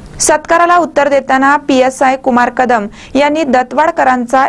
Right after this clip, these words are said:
एकोपा हा सातत्याने माझ्या आठवणीत राहण्यासारखा असल्याचे सांगून, "भविष्यात माझ्याकडून कोणतीही मदत लागली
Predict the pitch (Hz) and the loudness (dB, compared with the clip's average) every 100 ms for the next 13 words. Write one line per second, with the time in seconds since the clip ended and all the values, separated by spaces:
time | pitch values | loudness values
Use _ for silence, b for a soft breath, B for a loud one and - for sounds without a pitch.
0 | - 233 233 277 277 269 247 277 294 262 | 0 -2 0 0 0 -2 0 -2 0 -2
1 | 220 - 294 302 302 320 285 226 254 254 | -2 -2 -2 -2 -2 -2 -2 -2 0 -2
2 | 233 226 233 240 233 B B B 247 247 | 0 -2 0 -2 -6 B B B -2 0
3 | 247 285 320 277 277 285 269 240 233 233 | -2 -2 0 0 0 -2 0 0 0 0
4 | 254 - 262 254 214 220 B B 254 294 | -4 -2 -2 0 -2 -6 B B 2 2
5 | 330 - 359 349 285 240 277 285 294 311 | 0 -2 -2 0 -2 0 -2 0 -2 -2
6 | 302 269 240 277 330 370 294 269 269 254 | -2 -2 -2 -2 0 0 0 0 0 -2
7 | 262 254 208 | 0 -2 -4